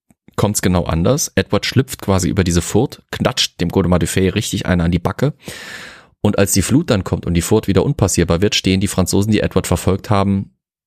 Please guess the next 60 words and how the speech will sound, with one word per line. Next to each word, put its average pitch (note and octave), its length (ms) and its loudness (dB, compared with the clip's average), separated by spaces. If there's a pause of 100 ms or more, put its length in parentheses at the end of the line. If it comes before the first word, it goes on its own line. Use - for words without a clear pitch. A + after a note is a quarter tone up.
(180)
vor - 180 0
dem F2+ 100 2
Wasser F#2 200 0
und F#2 60 0
können F2 140 2
nichts - 160 -2
machen. - 240 -4 (640)
Nischt. - 340 0 (200)
Können F2 140 2
nur F2+ 80 4
den F2 100 4
Engländern F2+ 380 4
zugucken, - 420 -2
die F2 220 2 (340)
eine E2+ 140 2
Weile F#2+ 240 2
lang F#2+ 220 2
wahrscheinlich F2 380 0
die F#2 100 -4
Furt - 280 0
dann F#2+ 80 4
noch E2+ 140 2
bewacht E2+ 340 -2
haben G#2 160 0
und F2 120 -2
gedacht E2+ 300 0
haben, E2 160 0
ja, E2 120 0
falls - 320 -4
die F#2 80 0
jetzt - 140 -2
uns - 160 -4
irgendwie E2+ 260 0
dann E2+ 240 2 (340)
verfolgen F#2 460 0
wollen, F2 160 2
dann E2+ 80 4
machen E2+ 200 2
wir F2 60 4
jetzt E2+ 160 0
dasselbe, E2+ 280 2
was E2+ 100 2
die - 80 -4
Franzosen D#2+ 340 0
mit D2 100 -2
uns E2+ 140 -2
versucht E2+ 360 -2
haben, G#2 120 2
nur E2+ 120 4
wir E2 100 4
machen's E2 240 0
besser. A#2+ 360 0 (1000)
Dazu E2 220 0
kommt's F2 240 0
aber F#2+ 100 4
nicht, F#2 160 0
die - 60 0
Franzosen E2 440 2
marschieren D#2+ 360 0
ab, - 260 -4